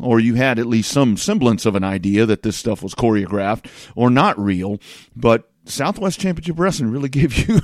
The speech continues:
<laughs> really gave you every freaking indication that it was the real shit. But anyway, ba-, back to World Class. It was, it's just so advanced, just the whole production that was put together with Fritz von Erich and everything that they did there. They had,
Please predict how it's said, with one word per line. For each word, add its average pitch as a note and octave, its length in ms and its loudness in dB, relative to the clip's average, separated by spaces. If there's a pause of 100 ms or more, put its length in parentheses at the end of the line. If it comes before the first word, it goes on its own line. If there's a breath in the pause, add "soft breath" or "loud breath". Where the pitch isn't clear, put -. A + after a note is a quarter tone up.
(120)
<laughs> - 180 -14
really G#3 320 8
gave A3+ 240 6
you A#3 260 4
every G#3 220 4
freaking F#3 420 -2
indication E3 600 -2
that B2 180 2
it A#2+ 100 -4
was G#2 320 -6
the A#2 180 -8
real C3 260 0
shit. - 540 -8 (380 loud breath)
But A#2 320 2 (320 loud breath)
anyway, D#3+ 240 2
ba-, D3+ 180 -4
back G#3 200 -2
to F3+ 80 -6
World B2+ 260 2
Class. A2 320 -6
It - 60 -8
was, - 120 -10
it's F3+ 140 -4
just - 280 -6
so C4+ 260 4
advanced, B2+ 480 0
just - 180 -6
the G#3+ 80 -4
whole G#3 160 -2
production A2 880 -4 (300 loud breath)
that A#2 140 6
was A2 120 2
put - 200 0
together G#2+ 340 2
with G2 160 -2
Fritz - 260 0
von A2 240 -2
Erich G#2 240 -4
and A#2 80 -6
everything D3+ 380 0
that B2+ 120 -4
they A2 120 0
did G#2 260 0
there. F#2+ 180 -8
They C3+ 100 -4
had, B2+ 220 -6